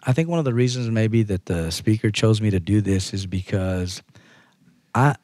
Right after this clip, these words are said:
I'm, I'm as pragmatic and as practical in this argument as you can get. And you, you, you know, you and I have discussed this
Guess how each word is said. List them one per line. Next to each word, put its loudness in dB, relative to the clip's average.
I'm, 0
I'm 2
as 2
pragmatic -2
and -6
as -8
practical -4
in -4
this -6
argument -4
as -10
you -14
can -14
get. -2
And 0
you, -4
you, -6
you -6
know, -6
you 0
and 0
I 2
have 0
discussed -6
this -12